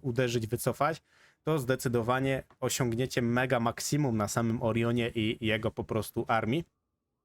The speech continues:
Więc to moim zdaniem jest fajny plus, bo uczy nas takiego szybszej reakcji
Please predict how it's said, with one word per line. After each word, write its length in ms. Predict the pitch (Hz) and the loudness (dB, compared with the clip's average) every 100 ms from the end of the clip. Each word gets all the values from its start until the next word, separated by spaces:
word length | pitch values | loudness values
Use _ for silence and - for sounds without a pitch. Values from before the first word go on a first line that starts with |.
| _ _ - | _ _ -6
Więc 200 | 117 - | -6 -2
to 140 | 127 | -2
moim 260 | 110 113 104 | 0 0 0
zdaniem 240 | 110 107 | 0 0
jest 140 | 110 - | -4 -2
fajny 280 | 123 117 | -2 -2
plus, 300 | 110 131 123 | -2 -2 -2
bo 320 | 120 117 117 - _ - _ _ - | -2 0 -2 -4 _ -20 _ _ -8
uczy 240 | 135 127 | -2 0
nas 220 | 117 110 | 0 -2
takiego 380 | 123 - 110 113 | -4 -4 -2 -2
szybszej 480 | - 127 - 117 - | -4 -4 -2 0 0
reakcji 600 | 120 117 123 - - | 0 2 0 -2 -2